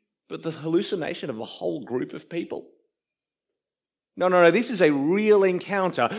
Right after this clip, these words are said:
with an angel of God. And I want you to look at what he says in verse six. Irony of ironies, don't be alarmed. You're looking for Jesus of Nazareth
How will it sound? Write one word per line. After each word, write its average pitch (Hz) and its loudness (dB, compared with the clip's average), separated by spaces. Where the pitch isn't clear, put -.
with 180 8
an 170 10
angel 180 8
of 160 8
God. 170 10
And 190 8
I - 12
want 208 10
you 302 8
to 269 8
look 262 8
at 233 8
what 220 10
he 220 8
says 214 6
in 185 2
verse 170 4
six. - -6
Irony 247 8
of 202 10
ironies, 151 6
don't 196 8
be 190 8
alarmed. 143 4
You're 208 12
looking 233 8
for 214 4
Jesus 208 4
of 196 2
Nazareth 190 4